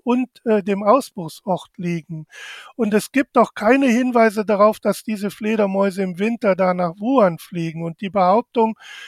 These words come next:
dass Fledermäuse da gehandelt werden als Nahrungsmittel in Wuhan, die haben sich auch als falsch herausgestellt. Also die Frage ist dann immer noch,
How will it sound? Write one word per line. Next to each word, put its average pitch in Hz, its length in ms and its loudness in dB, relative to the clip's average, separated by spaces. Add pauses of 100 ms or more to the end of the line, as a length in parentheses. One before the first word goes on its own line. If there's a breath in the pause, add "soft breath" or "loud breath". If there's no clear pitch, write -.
(160 loud breath)
dass 202 160 0
Fledermäuse 208 1000 2
da 190 180 6
gehandelt 190 600 2
werden 208 260 2
als 190 220 -2
Nahrungsmittel 208 760 0
in 185 200 -4
Wuhan, 190 480 0 (400 loud breath)
die 190 120 0
haben 190 200 4
sich 190 240 -8
auch 233 200 6
als 180 200 0
falsch 165 340 -2
herausgestellt. 160 800 -6
Also 190 300 0 (400 loud breath)
die 202 80 -2
Frage 220 460 4
ist 240 420 0
dann 202 180 4
immer 240 300 2
noch, 190 280 0